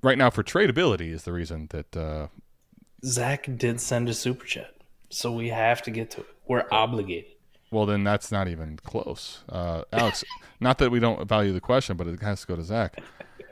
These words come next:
Speaker 1: Um, twelve team Superflex, half point P P R, two tight end best ball. Would you give one oh eight Goff for one oh five Terrace Marshall, Juwan Johnson? Oh, man, we're, t-, we're getting to another Mike Love. Go ahead, Mike. You tell us first.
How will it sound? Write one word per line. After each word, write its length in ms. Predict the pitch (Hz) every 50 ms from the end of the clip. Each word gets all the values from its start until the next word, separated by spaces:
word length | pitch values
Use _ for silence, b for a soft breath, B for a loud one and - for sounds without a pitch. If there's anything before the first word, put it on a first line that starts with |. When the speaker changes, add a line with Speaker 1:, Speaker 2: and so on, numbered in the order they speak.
| - -
Speaker 1:
Um, 340 | - 104 101 98 95 92 95 -
twelve 400 | - - 113 127 151 170 196 -
team 200 | - 180 170 156
Superflex, 540 | - - - - 110 - 107 92 85 - -
half 320 | - - 117 131 143 - -
point 220 | 156 143 131 113
P 140 | - - 120
P 160 | - 113 107
R, 220 | 101 95 92 92 87
two 240 | - - - 127 127
tight 200 | - 135 120 113
end 180 | 110 98 87 82
best 240 | 95 92 92 - -
ball. 280 | 85 80 80 78 - b b b b b b b b b b
Would 320 | - 95 110 123 120 120
you 120 | 147 160 151
give 600 | 135 - - 120 107 90 78 73 71 - - - - - _ -
one 300 | - 92 92 95 107 120
oh 160 | 131 135 123 104
eight 280 | 104 107 - - -
Goff 480 | 98 95 90 87 82 73 - - - - _
for 320 | - - - 92 92 87 85
one 200 | 82 85 95 107
oh 60 | 117
five 300 | - - 101 98 95 -
Terrace 360 | - - 101 92 92 87 - -
Marshall, 460 | 85 87 87 87 - - 95 90 76
Juwan 460 | 87 - 85 76 80 85 87 85 85
Johnson? 440 | 80 82 82 87 90 90 - 85 64
Oh, 220 | 76 95 98 101 98
man, 280 | 92 90 98 104 107
we're, 100 | 107 107
t-, 100 | - - -
we're 120 | 107 101
getting 260 | 110 - 76 110 104
to 100 | 98 101
another 360 | 98 95 95 101 104 117 110 98
Mike 320 | 95 95 95 101 98 -
Love. 360 | 95 90 90 95 90 80 - -
Go 120 | - 104
ahead, 160 | 113 113 92
Mike. 240 | 85 82 80 80 -
You 80 | 87 90
tell 220 | - - 95 92
us 80 | 85 -
first. 360 | - 87 80 78 - -